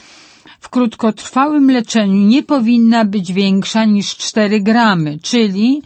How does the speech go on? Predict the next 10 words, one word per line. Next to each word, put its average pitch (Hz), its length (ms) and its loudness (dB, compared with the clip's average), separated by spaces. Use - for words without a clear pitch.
jest 220 280 0
to 214 160 -2
osiem 262 360 0
tabletek 208 580 -2
po 247 140 -4
pięćset 202 500 -2
miligramów. 170 840 -4
W 180 40 -10
leczeniu 220 500 0
długotrwałym 185 1120 -4